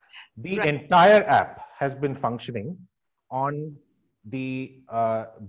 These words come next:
Speaker 1: best privacy principles in the absence of specific details as to what needs to be done. Now, if you look at countries around the world, data breach notification is a sophisticated topic. Uh, depending on, uh, what time,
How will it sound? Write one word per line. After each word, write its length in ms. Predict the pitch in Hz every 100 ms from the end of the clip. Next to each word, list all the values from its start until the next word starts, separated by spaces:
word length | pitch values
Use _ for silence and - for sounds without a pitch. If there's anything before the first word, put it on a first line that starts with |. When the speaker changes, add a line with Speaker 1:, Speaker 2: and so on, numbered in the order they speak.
| 95
Speaker 1:
best 320 | 180 - _ _ _ _
privacy 400 | - 117 151 151
principles 680 | 170 147 147 185 202 247 240 -
in 220 | 165 196
the 200 | 220 -
absence 580 | 107 120 - 226 269 - _ _ 143
of 240 | 185 190
specific 560 | - - 160 175 175 135
details 500 | 135 135 147 190 -
as 200 | 127 127
to 100 | - 196 92
what 120 | 110 120
needs 180 | 143 127
to 60 | -
be 60 | 107
done. 140 | 92
Now, 120 | 127
if 220 | 139 135
you 100 | 165
look 200 | 135 165 185
at 100 | 180 _ _
countries 340 | 120 127 170
around 300 | 147 110 143
the 60 | 180
world, 260 | 107 101 165 _ _ _ -
data 200 | 156 226
breach 240 | 180 185
notification 600 | 147 139 143 131 127 156
is 60 | 156
a 80 | 175
sophisticated 1040 | - 151 - 143 - 160 - 135 135 -
topic. 260 | 98 - - _ _ - _ _ -
Uh, 280 | 107 110 107 113
depending 420 | 139 147 156 180 185
on, 200 | 139 135 139 135 - _
uh, 260 | 117 117 113
what 460 | 107 101 131 - -
time, 280 | 123 170